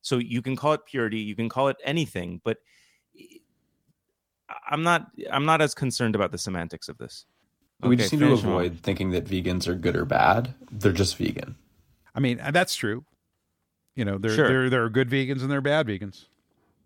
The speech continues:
Speaker 1: Right. Uh, but you could say, you know, we contain multitudes, and that one aspect of the person is good. Whether or not they have other bad aspects, you know, we all do.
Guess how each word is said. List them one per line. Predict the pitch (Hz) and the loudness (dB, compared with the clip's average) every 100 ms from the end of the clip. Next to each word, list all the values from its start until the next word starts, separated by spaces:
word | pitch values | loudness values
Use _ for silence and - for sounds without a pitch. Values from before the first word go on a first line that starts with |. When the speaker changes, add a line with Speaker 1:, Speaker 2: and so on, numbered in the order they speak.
| - | -6
Speaker 1:
Right. | 110 92 - - | -2 -2 -4 -6
Uh, | |
but | 131 180 190 | 2 2 2
you | 156 175 | -2 0
could | 190 151 | 0 2
say, | 202 190 | 2 4
you | 170 160 | 2 0
know, | 147 | 0
we | 135 135 | 0 -2
contain | 143 127 139 131 | -2 -2 0 2
multitudes, | 123 123 113 - 98 90 - - | 2 2 -2 -2 -2 -2 -6 -6
and | - 107 101 | -2 0 0
that | 92 120 - | 2 2 0
one | 110 127 127 | 0 2 2
aspect | - 123 123 - 113 113 | 0 0 -2 -2 -2 -2
of | 95 | -6
the | 104 | -2
person | 113 101 104 92 90 _ _ _ _ - | 0 0 0 -4 -6 _ _ _ _ -4
is | 98 | -4
good. | 76 90 - _ _ _ - | -2 -4 -4 _ _ _ 2
Whether | 117 117 120 113 | 4 4 4 4
or | |
not | 117 107 | 2 0
they | 107 | 0
have | 110 95 | -2 -2
other | - 113 104 | 0 2 2
bad | 87 104 107 | 0 2 4
aspects, | 92 90 - 90 - - - - | 2 0 -2 -6 -6 -12 -14 -10
you | 104 | -6
know, | 95 | -4
we | 87 110 | -2 2
all | 98 85 | 2 0
do. | - | -4